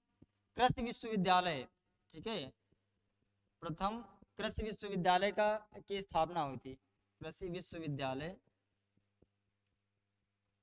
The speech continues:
ठीक है, प्रथम कृषि विश्वविद्यालय जिसका नाम है गोविंद वल्लभ पंत कृषि एवं प्रौद्योगिकी विश्वविद्यालय, और जो कहाँ है, पंतनगर, उत्तराखंड में। ठीक है,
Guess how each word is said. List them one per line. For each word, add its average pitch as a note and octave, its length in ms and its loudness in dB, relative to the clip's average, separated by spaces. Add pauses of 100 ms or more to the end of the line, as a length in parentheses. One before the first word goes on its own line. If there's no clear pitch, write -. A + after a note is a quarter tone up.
(840)
ठीक F#3+ 120 -6
है, A#3 100 0
प्रथम A3 380 -4
कृषि A3+ 220 -4
विश्वविद्यालय G#3 580 2
जिसका A3+ 280 -2
नाम G#3 320 0
है G#3 240 0 (280)
गोविंद G#3+ 460 8
वल्लभ G#3+ 360 4
पंत A#3 340 2 (140)
कृषि A3 260 2
एवं A3 180 -2
प्रौद्योगिकी G3 500 0
विश्वविद्यालय, F#3+ 760 2 (320)
और F#3+ 140 2
जो G#3 120 2
कहाँ G#3+ 260 2
है, C4 60 4
पंतनगर, A3 600 0
उत्तराखंड E3+ 520 0
में। C#3 160 -4
ठीक - 200 -2
है, A#3+ 340 2